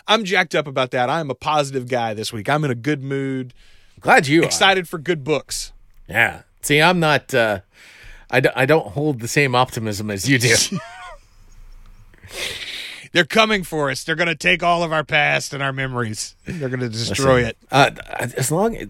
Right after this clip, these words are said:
Speaker 2: it, see, now I don't wanna go and read the Darth Bane series. People have told me I really need to. First of all, the one reason why I haven't done it is because I'm like, "Did they just take Darth Vader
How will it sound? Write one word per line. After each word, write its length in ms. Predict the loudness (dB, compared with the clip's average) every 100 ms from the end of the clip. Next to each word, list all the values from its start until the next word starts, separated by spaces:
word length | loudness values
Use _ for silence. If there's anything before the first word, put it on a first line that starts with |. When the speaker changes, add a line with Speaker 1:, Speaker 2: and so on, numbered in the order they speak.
| -8
Speaker 2:
it, 1000 | -10 -10 -20 -20 -20 _ _ _ -14 -6
see, 160 | 0
now 220 | 2 4 6
I 80 |
don't 260 | 6 4 2
wanna 240 | -2 0
go 220 | 0 0 -2
and 140 | -4
read 180 | -4 -4
the 80 | -4
Darth 340 | -2 -2 -2
Bane 400 | 0 0 -2 -6
series. 580 | -2 0 0 -2 -4 -8 -2
People 220 | 0 0
have 100 | 0
told 200 | 0 0
me 100 | 0
I 80 | 0
really 300 | 2 2 2
need 260 | 0 -2 -4
to. 340 | -8 -8 -8 -14 -20 -20 -20 -20 _ _ 2
First 240 | 2 4
of 60 | 4
all, 280 | 4 2 -2
the 120 | -6
one 280 | 0 0 2
reason 260 | 0 -2
why 160 | 0 0
I 20 |
haven't 380 | 0 0 0 0
done 180 | 2 0
it 120 | -4
is 100 | -8
because 260 | -6 -4 -4
I'm 100 | -4
like, 180 | -8 -10
"Did 180 | -10 -6
they 120 | -6
just 320 | -2 -2 0
take 240 | 0 0 2
Darth 280 | 2 2 2
Vader 440 | 0 2 0